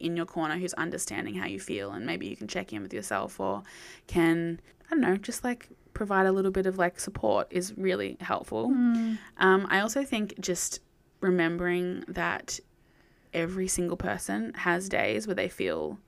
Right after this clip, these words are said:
Speaker 1: like crap when they look in the mirror. Like, and that
Speaker 2: Mm.
Speaker 1: goes for, like,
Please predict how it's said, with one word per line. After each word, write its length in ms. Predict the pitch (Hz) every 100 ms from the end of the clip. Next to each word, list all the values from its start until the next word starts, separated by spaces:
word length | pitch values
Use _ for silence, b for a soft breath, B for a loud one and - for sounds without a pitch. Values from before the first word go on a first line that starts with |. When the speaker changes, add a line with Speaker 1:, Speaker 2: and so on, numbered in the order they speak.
| _ -
Speaker 1:
like 140 | 156
crap 340 | - 156 185 -
when 80 |
they 80 | 214
look 180 | 196 202
in 80 | 214
the 60 | 202
mirror. 400 | 202 208 262 269 B B B B -
Like, 320 | 156 - - -
and 200 | 175 170
that 160 | 220 180
Speaker 2:
Mm. 60 |
Speaker 1:
goes 260 | 196 170 175
for, 160 | - 160
like, 340 | 131 107 -